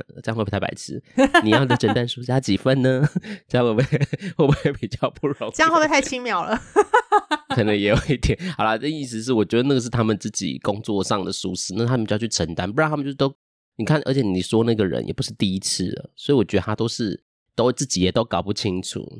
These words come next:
Speaker 2: 他就是很会推啦，很会推责任啊。
Speaker 1: 对啊，那，那种我绝对不会去再帮他做任何事，因为我就觉得
Speaker 2: 你会想尽办法让他扛责任。
Speaker 1: 你就是都没有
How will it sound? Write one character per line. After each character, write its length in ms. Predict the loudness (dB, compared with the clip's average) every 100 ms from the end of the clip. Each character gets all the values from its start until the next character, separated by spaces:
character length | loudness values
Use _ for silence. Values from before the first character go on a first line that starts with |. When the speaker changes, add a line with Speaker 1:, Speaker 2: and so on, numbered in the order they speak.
| -8
Speaker 2:
他 100 | -4
就 140 | 0
是 80 | 2
很 180 | 2 0
会 140 | 0
推 320 | 0 -2 -4
啦， 180 | -4 -6
很 140 | -6 -4
会 160 | -4
推 220 | -4 -4
责 120 | 0 0
任 120 | 0
啊。 40 |
Speaker 1:
对 60 | -2
啊， 60 | 0
那， 80 |
那 120 | 0 0
种 180 | 0 -2
我 120 | -4
绝 120 | 0 0
对 60 |
不 120 | 2
会 80 | -2
去 180 | -4 -8 _
再 120 | -4
帮 200 | -4 -6
他 140 | -6
做 180 | -6 -6
任 140 | -6 -8
何 100 | -12
事， 180 | -12 -8
因 100 | -2
为 60 |
我 80 | -2
就 100 | -2
觉 100 | -2
得 60 | -2
Speaker 2:
你 60 |
会 60 | -2
想 140 | -4
尽 140 | -4 -2
办 120 | -2
法 100 | -2
让 80 | -6
他 80 | -8
扛 240 | -10 -14
责 160 | -14 -12
任。 180 | -12 -14 _ _
Speaker 1:
你 140 | -4 -2
就 120 | 0
是 80 | 0
都 140 | 0
没 140 | 2 4
有 160 | 2